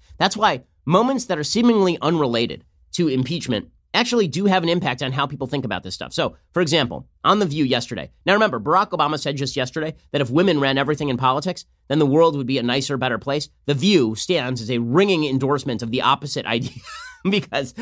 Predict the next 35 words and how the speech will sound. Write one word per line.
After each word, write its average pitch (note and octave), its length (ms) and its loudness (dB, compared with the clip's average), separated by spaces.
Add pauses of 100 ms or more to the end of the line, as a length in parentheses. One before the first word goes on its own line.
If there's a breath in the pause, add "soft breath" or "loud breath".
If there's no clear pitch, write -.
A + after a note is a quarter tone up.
(160 loud breath)
let F3+ 120 2
me F#3+ 80 4
tell D#3 160 0
you, G#2+ 80 0
that E3 180 2
place, F#3 240 -2 (320)
it D#3+ 140 2
ain't A3 180 2
good F3+ 240 2
for D3 80 -4
the C#3 80 -4
case C3+ 320 -4 (160)
that C#3 140 -2
ladies E3 300 2
running D#3 200 2
the C#3 60 4
world C3+ 200 0
is B2+ 80 -2
gonna C3 140 2
go B2+ 140 2
fantastic. A#2+ 580 -2 (320)
That B2 100 -2
just F3+ 220 0
because D3+ 320 0
of C3 140 -4
their C3 140 0
X - 180 -4
chromosomes, B2 480 2
things C3 180 -2
are A#2+ 60 -6
gonna A2+ 120 -2
go G2+ 280 -4 (200)
really, C3+ 360 2
really A#2+ 200 0
great. A#2+ 280 -2